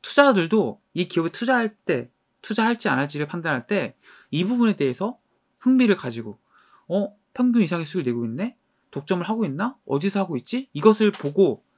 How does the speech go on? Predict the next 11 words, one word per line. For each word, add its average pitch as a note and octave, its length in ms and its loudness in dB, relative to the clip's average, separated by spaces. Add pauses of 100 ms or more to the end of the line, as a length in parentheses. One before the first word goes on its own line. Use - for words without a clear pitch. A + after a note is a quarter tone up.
투자를 G#3+ 340 0
한다라는 A#3 520 0
겁니다. A2+ 400 -10 (260)
왜? D3 280 2 (140)
독점이라는 D3+ 480 0
것은 G#3+ 280 -6 (400)
그 F#3 180 2
이익을 D#3 500 0 (280)
앞으로 C3+ 320 2
얼마나 D3+ 420 0
오랫동안 D3 680 -4